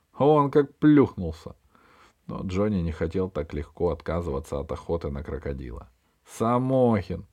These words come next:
презрительно сказал он. «Будет крокодил бояться какого-то Самохина. Он, может, сейчас как раз принюхивается к его следам, чтобы поймать и закусить. Вот возьмет и вылезет». Эта мысль показалась довольно здравой.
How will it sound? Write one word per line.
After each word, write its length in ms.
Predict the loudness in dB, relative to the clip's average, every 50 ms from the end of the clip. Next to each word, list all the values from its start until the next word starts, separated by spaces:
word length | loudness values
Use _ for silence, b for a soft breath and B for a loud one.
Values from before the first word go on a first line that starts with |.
| _ _
презрительно 560 | -4 -2 0 0 0 -2 -2 -4 -6 -6 -6
сказал 440 | -6 -6 -6 -4 -2 -2 -2 -2 -4
он. 100 | -6 -10 -14 b b b b b b b b b b _
«Будет 280 | 0 0 2 2 0 0
крокодил 480 | 2 2 4 4 4 4 4 4 4 4
бояться 480 | 4 6 6 6 6 6 4 4 0 -2
какого-то 480 | -4 -2 2 4 4 4 4 2 -2
Самохина. 800 | -2 0 0 0 2 2 2 2 0 0 -2 -4 -4 -4 -6 -10 b b b b b b b b
Он, 160 | -4 -4 -2
может, 220 | 2 2 0 0 2
сейчас 400 | -2 -2 2 4 4 4 4 2
как 180 | 0 0 2
раз 240 | 4 4 4 4 2
принюхивается 840 | 0 0 0 2 4 4 4 4 4 6 6 8 8 8 6 2 0
к 100 | -2 2
его 220 | 2 6 6 6 6
следам, 540 | 6 4 4 4 6 6 4 2 2 0 -2
чтобы 340 | -2 -2 0 2 2 2
поймать 520 | 2 4 2 2 4 2 2 2 2 4 2
и 40 | 4
закусить. 760 | 4 4 4 4 2 0 2 2 0 0 0 0 -2 -8 _ _ _ _ _ _
Вот 220 | -2 0 0 4 6
возьмет 400 | 6 6 6 6 2 2 4 4
и 40 | 4
вылезет». 640 | 6 6 6 6 4 4 2 0 0 -2 -4 -4 -6 _ _ b b b b b b b b b b b _
Эта 420 | -14 -10 -10 -10 -10 -8 -6 -6 -4
мысль 400 | -4 -6 -6 -8 -8 -10 -10 -10
показалась 720 | -6 -6 -4 -2 0 -2 0 0 0 0 0 -2 -2 -2
довольно 480 | 0 0 0 0 0 -2 -2 -4 -4
здравой. 580 | -4 -4 -6 -6 -4 -4 -6 -6 -8 -10 -12